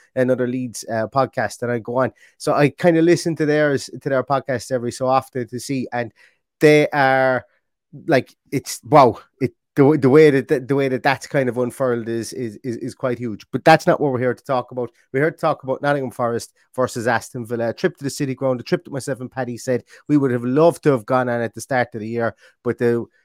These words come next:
it transpired against us being on a Monday night just wasn't gonna happen. We would need to take two days off work,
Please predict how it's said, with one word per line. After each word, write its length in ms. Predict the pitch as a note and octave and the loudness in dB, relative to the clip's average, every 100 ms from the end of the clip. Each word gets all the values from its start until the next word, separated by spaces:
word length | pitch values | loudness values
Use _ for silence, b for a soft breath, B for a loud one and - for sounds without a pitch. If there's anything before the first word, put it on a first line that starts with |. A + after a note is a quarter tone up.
| _ | _
it 60 | A#2+ | -8
transpired 580 | D3 B2 - C#3+ C3+ | -4 -6 0 0 2
against 340 | A#2+ C3+ B2+ - | 0 -4 -4 -6
us 140 | A#2+ | -8
being 340 | - C#3 C#3 C3 | -6 -4 -2 -2
on 140 | A#2 | -2
a 80 | A#2 | -2
Monday 340 | A2+ A2+ A2 | -4 -4 -4
night 280 | A2+ A2 G2+ _ | -4 -6 -8 _
just 200 | A2+ A2 | -12 0
wasn't 340 | B2+ A2+ A#2 | 0 0 -4
gonna 240 | A#2 A2 | -6 -6
happen. 400 | G#2 A2 - A#2 | -4 -6 -6 -10
We 80 | G#2 | -8
would 140 | G#2+ G#2 | -10 -8
need 180 | G#2+ | -10
to 80 | G#2+ | -12
take 220 | G2+ G2+ | -12 -12
two 180 | - A#2+ | -10 -10
days 260 | G#2 G#2 G2+ | -6 -6 -4
off 200 | G2 - | -4 -4
work, 200 | G#2+ F#2+ | -8 -8